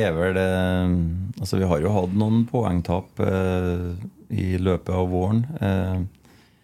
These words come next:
det poengtapene vi, vi hadde imot Lyn, dem var fortjent. Altså, det synes jeg var den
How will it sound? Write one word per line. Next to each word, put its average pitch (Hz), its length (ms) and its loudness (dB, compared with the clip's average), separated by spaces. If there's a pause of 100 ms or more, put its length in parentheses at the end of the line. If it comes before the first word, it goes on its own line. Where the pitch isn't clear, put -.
(300)
det 92 400 2
poengtapene 87 760 0
vi, 87 400 0 (160)
vi 90 120 0
hadde 87 240 2
imot 90 200 0
Lyn, 104 320 0
dem 90 200 0
var 82 160 0
fortjent. - 480 -4 (160)
Altså, 90 240 -2
det 90 320 0
synes - 200 -4
jeg 80 120 -2
var 85 160 0
den 78 300 -2